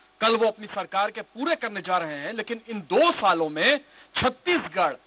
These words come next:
एक वैकल्पिक मॉडल विकास का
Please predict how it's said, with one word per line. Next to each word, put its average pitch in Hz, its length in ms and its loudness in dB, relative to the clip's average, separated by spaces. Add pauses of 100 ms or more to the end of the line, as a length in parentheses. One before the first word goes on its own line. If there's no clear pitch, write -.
(240)
एक 277 240 0 (260)
वैकल्पिक 302 760 2
मॉडल 226 520 2
विकास 190 540 -2
का 196 300 0